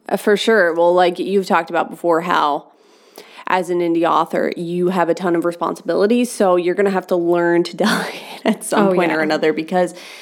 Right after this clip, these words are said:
Speaker 1: as your, your books become successful, you'll have more and more to do. And so you do, it's, if you can learn early on to be okay with other people working with you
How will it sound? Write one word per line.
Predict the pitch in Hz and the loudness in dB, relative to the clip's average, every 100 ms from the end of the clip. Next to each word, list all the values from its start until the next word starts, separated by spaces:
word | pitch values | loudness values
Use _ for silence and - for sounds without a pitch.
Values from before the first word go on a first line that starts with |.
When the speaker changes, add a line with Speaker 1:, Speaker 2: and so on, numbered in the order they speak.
| - - | -20 -6
Speaker 1:
as | - 180 190 | -4 -2 -2
your, | 185 180 170 - | -2 0 0 -4
your | 180 175 170 165 - - - _ _ | -4 2 4 2 -2 -12 -20 _ _
books | 214 226 - - | 0 0 -2 -8
become | 180 - 175 | -6 -2 -2
successful, | 175 - - 339 330 - 208 | -4 -6 -2 -2 -2 -2 2
you'll | 196 196 196 190 | 4 4 2 -4
have | 165 | -2
more | 175 175 175 | 0 2 2
and | 175 | 0
more | 175 165 160 | -2 -2 -4
to | 165 165 | -6 -6
do. | 165 156 156 | -2 -2 0
And | 156 | -2
so | 156 160 | -4 -4
you | 156 151 | -2 -4
do, | 151 160 156 156 - - | -2 0 0 -2 -8 -4
it's, | 180 - | -4 0
if | 202 202 | 0 0
you | 233 | 0
can | 269 269 | 2 4
learn | 262 247 | 4 2
early | - 185 196 214 202 | 2 4 4 4 4
on | 180 196 226 262 277 - _ _ _ _ | 4 4 2 0 -4 -10 _ _ _ _
to | - 208 196 190 185 185 185 180 180 | 0 4 6 8 8 6 6 4 0
be | 202 202 | 0 2
okay | 202 196 202 190 202 214 226 | 2 0 2 4 4 2 0
with | 180 185 185 | 2 2 0
other | - 175 185 | 0 2 0
people | 185 185 180 190 196 196 - | -2 -10 -2 2 4 4 0
working | 165 175 175 180 190 | 0 0 2 0 2
with | 185 190 | 2 0
you | 196 190 190 185 | 2 4 4 2